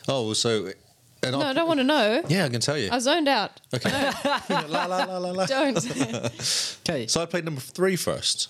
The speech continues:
Speaker 1: and you have the full gamut of characters, and it's
Speaker 3: Oh,
Speaker 1: all
Speaker 3: yeah.
Speaker 1: good, and you go through and you complete the game. It's awesome. And then I heard if you play two, you complete it, you take your same character through to play three.
Speaker 3: Yeah,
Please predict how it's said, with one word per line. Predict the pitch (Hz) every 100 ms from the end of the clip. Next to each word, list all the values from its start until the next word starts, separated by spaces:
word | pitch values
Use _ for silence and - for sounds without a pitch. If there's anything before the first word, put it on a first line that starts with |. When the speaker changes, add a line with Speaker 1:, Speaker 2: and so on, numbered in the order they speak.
| -
Speaker 1:
and | 127
you | 131
have | 135
the | 120
full | - 151 120
gamut | 123 117 104
of |
characters, | - 110 104 - 104 101
and | 98
it's | 90
Speaker 3:
Oh, | 131
Speaker 1:
all | 123
Speaker 3:
yeah. |
Speaker 1:
good, | 110 107 107
and |
you | 98
go | 95 123
through | - 101
and | 101
you | 95
complete | - 107
the |
game. | - 87 85
It's | 156
awesome. | 185 151 87 - - - - -
And | 143
then | 180
I |
heard | 147 139 131
if | 131
you | 135
play | 127 135
two, | 123 - 131 107 156 - - - - -
you | 123
complete | 127 117 131
it, | 110
you |
take | 107 95
your |
same | - 113
character | 110 110 -
through | 107
to | 98
play | 101
three. | 101 - 220 - - -
Speaker 3:
Yeah, | 151 147